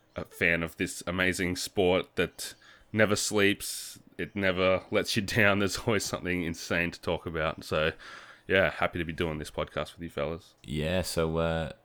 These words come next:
Speaker 2: I mean, there's certainly a couple of promising young pieces in that Bulls lineup at the moment, um,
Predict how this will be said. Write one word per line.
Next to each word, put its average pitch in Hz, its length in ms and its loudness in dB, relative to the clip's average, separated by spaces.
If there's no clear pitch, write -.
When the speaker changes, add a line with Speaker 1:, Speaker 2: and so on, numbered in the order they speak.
Speaker 2:
I 78 60 -2
mean, 78 160 0
there's 76 160 2
certainly 76 480 -2
a 76 40 -2
couple - 280 -4
of 73 180 -4
promising 87 400 2
young 80 160 0
pieces 82 340 0
in 76 80 0
that 71 160 -4
Bulls 78 240 -6
lineup 78 320 -2
at 71 60 -4
the 71 80 -2
moment, 80 560 0
um, 73 500 -2